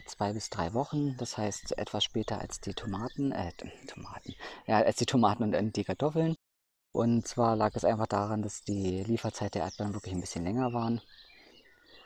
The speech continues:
Und ja, aber man kann sehen, die haben, sind schon gut angewachsen. Die ersten Früchte kommen schon, da kann man's auch erkennen. Da wird auch schon ein bisschen leicht rot. Das heißt, das funktioniert.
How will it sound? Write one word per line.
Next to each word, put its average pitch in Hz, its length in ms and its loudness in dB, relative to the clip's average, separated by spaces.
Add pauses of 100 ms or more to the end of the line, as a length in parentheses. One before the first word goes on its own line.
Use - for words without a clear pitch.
(180)
Und 90 560 -6 (560)
ja, - 120 -4
aber 185 120 0
man 101 140 2
kann 123 160 4
sehen, 120 240 8
die 110 100 0
haben, 101 160 0
sind 117 300 -2
schon 113 100 -2
gut 101 140 -2
angewachsen. 135 720 2 (380)
Die 113 80 0
ersten 104 300 0
Früchte - 340 -6
kommen 135 240 0
schon, 135 340 2 (160)
da 104 100 -6
kann - 160 -4
man's 92 140 -2
auch 101 160 2
erkennen. 117 500 -2 (960)
Da 113 140 -8
wird - 160 -4
auch - 60 -2
schon 107 160 -2
ein 98 80 0
bisschen 87 440 -4 (160)
leicht 90 300 -4
rot. 127 340 0 (760)
Das - 160 -12
heißt, 98 300 -8
das 104 100 -10
funktioniert. 107 720 -6